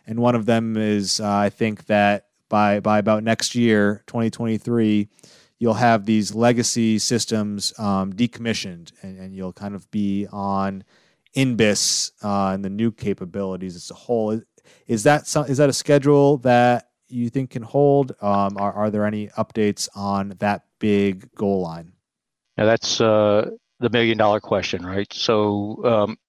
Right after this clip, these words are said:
Speaker 2: it is the goal. It is our objective. We haven't let up off of that. There's, uh, no one anticipated covid. Uh, interestingly enough, uh, inbis, uh, from a programmatic standpoint,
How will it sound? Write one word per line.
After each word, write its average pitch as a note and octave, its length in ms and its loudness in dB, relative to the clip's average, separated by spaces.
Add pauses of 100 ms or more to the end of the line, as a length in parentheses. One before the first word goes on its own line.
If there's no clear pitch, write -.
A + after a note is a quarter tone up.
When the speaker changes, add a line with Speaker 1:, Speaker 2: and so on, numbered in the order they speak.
(140)
Speaker 2:
it C#3+ 140 2
is C3 220 4
the A2 80 0
goal. G2 240 2
It G#2 60 4
is G#2 100 2
our G#2+ 140 2
objective. F#2+ 360 0
We G2+ 120 2
haven't G2 220 0
let G2+ 220 2
up G2 360 0
off F#2 200 0
of G2 40 0
that. F#2 340 2
There's, G2 540 -2
uh, F#2+ 340 2 (640)
no A2+ 140 0
one A2 220 0 (160)
anticipated G2 600 -2
covid. G2+ 600 0 (200)
Uh, G2 300 0
interestingly G2+ 720 -6
enough, F#2+ 520 -4
uh, F#2+ 220 0 (100)
inbis, G#2 720 -2
uh, G2 200 0
from G2+ 200 -4
a F#2+ 60 -4 (100)
programmatic G2+ 460 -2
standpoint, F#2+ 500 -8